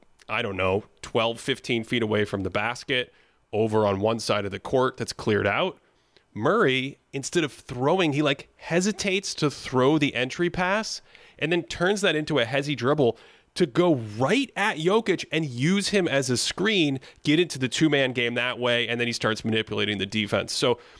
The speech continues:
it's interesting to me because he's not a Chris Paul or a Steve Nash or even a Luka Doncic as a point guard, but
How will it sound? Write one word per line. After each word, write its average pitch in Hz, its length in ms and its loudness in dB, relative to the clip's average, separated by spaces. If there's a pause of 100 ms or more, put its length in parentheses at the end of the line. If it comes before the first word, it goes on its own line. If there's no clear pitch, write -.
(140)
it's 165 160 -2
interesting 247 380 0
to 160 100 -6
me 131 180 0
because 120 540 0 (360)
he's 160 320 -2
not 147 520 0 (100)
a 127 100 0
Chris - 400 -4
Paul 113 600 2
or 104 200 -2
a 101 60 -2
Steve 110 480 -2
Nash 104 640 0
or 104 160 -4
even 117 240 2
a 104 40 0
Luka 110 280 2
Doncic 110 640 -2 (420)
as 120 200 -2
a 104 80 0
point 165 420 -2
guard, 92 400 -2 (400)
but 135 380 0